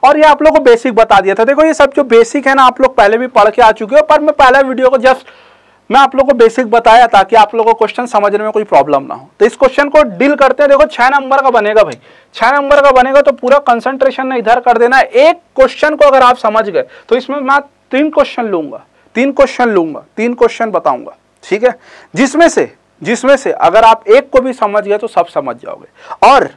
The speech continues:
और मैं पहला question, दूसरा question और तीसरा question, ये तीन question में से दो बताऊंगा और एक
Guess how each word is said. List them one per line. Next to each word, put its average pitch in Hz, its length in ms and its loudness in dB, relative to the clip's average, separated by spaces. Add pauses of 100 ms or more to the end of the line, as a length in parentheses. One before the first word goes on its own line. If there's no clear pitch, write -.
(480)
और 240 240 2
मैं 254 160 -2
पहला 208 340 2
question, 226 500 -2 (320)
दूसरा 240 300 0
question 262 360 -2
और 262 80 -4
तीसरा 214 320 -4
question, 180 340 -6
ये 220 80 -4
तीन 285 280 -4
question 294 360 -2
में 277 120 -2
से 277 120 -4
दो 226 200 2
बताऊंगा 202 520 -2 (340)
और 233 160 2
एक 226 400 2